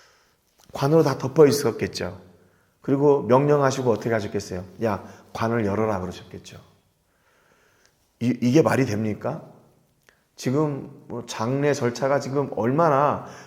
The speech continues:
엄중하고 얼마나 이렇게 비통하고 비참하게 지금 진행되어 가고 있는데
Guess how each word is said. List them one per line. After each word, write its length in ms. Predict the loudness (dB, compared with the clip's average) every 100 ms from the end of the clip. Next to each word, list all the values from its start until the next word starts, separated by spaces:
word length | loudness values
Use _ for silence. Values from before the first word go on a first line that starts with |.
| -8 2
엄중하고 920 | 4 4 2 2 2 2 0 -4 -2
얼마나 480 | -2 0 0 0 0
이렇게 400 | 0 -2 -2 -6 -18 -20
비통하고 760 | -2 -2 0 0 2 2 -2 -4
비참하게 800 | -6 -2 0 4 4 4 2 0 -10 -10
지금 180 | -6 -2
진행되어 580 | 2 4 6 8 8 6
가고 240 | 4 2
있는데 720 | 0 -2 2 4 4 0 -10